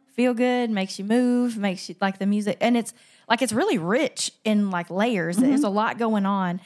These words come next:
Speaker 1: um, and then, and, like, there, there's a descending line, like, on the very f-, thing, the very first of what we just played, and you can barely hear it because it's, it's low, which is not wh-, it's in the low range, but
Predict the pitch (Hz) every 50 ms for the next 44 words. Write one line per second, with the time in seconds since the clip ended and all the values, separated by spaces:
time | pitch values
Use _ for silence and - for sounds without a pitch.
0 | - _ _ _ _ _ - 202 202 190 185 180 170 175 170 - - 208 214 214
1 | 208 208 202 202 196 - - - 208 208 214 208 196 190 196 - 208 202 196 190
2 | 180 175 - - - 247 277 277 240 185 190 180 - - - 208 233 226 226 208
3 | 196 185 180 180 175 175 175 180 - 180 196 190 196 185 175 180 185 196 208 214
4 | 214 202 - - _ _ _ _ _ _ _ _ - 202 196 214 226 240 247 -
5 | - 190 185 202 208 214 202 - 190 185 190 214 214 - - - - _ _ _
6 | _ _ - - 208 202 208 214 - 247 233 214 240 233 - - 254 247 247 254
7 | 254 - 214 214 220 208 220 202 185 175 240 339 359 285 226 202 - 262 269 240
8 | 185 - - 190 - - 196 180 170 - - - - _ - 190 180 - 175 170
9 | 180 214 277 277 - 175 156 - _ _ _ _ _ _ _ - 196 214 208 214
10 | 214 202 226 214 - - 208 - - - 214 196 202 - 220 214 202 185 185 202
11 | 220 240 247 214 196 185 175 175 175 175 180 - 180 202 202 190 175 - -